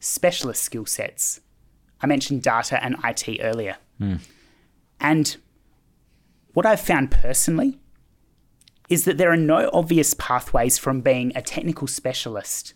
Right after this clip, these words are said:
Speaker 1: to being a senior executive in the public service. I know that's something that was discussed in the hierarchy and classification review, to bring it back to that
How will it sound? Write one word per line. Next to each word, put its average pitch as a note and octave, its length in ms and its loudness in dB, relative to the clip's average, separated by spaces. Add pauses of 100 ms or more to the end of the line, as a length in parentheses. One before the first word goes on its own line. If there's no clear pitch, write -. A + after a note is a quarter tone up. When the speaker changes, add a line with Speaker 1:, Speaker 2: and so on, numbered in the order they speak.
(840)
Speaker 1:
to D#3+ 120 -2
being B2+ 440 0 (540)
a - 60 0
senior D3+ 360 4
executive A#2 680 -2
in A#2 100 -4
the A2+ 80 -4
public - 360 -8
service. - 580 -4 (1040)
I C#3 80 -2
know D3 120 4
that's C#3+ 200 2
something C3+ 540 0 (300)
that B2+ 380 0 (160)
was C#3+ 160 2
discussed - 500 0
in C3+ 100 2
the C3 60 0
hierarchy B2+ 500 0
and B2 120 -6
classification C3 760 -2
review, D#3+ 320 0
to - 120 -4
bring C3 180 0
it A2+ 80 -2
back B2+ 220 -4
to - 80 -2
that B2 280 -2